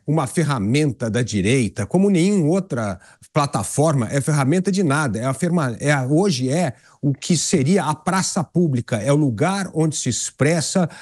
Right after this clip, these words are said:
a liberdade de expressão, de opinião, e isso mostra exatamente a importância dessas plataformas e o absurdo que é censurá-las.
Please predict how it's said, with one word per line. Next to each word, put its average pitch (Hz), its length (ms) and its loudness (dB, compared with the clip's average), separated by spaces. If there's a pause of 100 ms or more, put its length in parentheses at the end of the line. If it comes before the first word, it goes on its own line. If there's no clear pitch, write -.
a 127 180 0
liberdade 143 920 0
de 139 80 -4
expressão, 147 680 0
de 107 100 -2
opinião, 147 760 0 (320)
e 185 260 4
isso 226 260 -2
mostra 165 680 -2
exatamente 170 920 0
a 165 60 0
importância 214 1120 0
dessas 165 320 0
plataformas 156 920 0 (240)
e 160 100 4
o 175 100 4
absurdo 175 800 0
que 123 220 -2
é 156 260 -2 (240)
censurá-las. 120 960 0